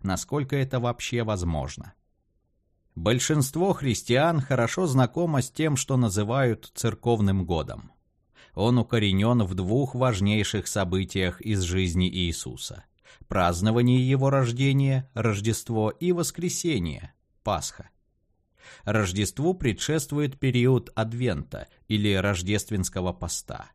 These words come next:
а сразу за ним, как продолжение праздника, следует крещение или богоявление. Пасхе также предшествует сорокадневный сезон Великого Поста,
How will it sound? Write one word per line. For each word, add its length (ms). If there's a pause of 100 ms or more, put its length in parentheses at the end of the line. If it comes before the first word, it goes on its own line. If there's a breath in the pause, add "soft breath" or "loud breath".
(280 loud breath)
а 140
сразу 440
за 200
ним, 360
как 280
продолжение 680
праздника, 640
следует 480
крещение 760
или 260
богоявление. 1040 (880 loud breath)
Пасхе 480
также 420
предшествует 800
сорокадневный 800
сезон 460
Великого 560
Поста, 580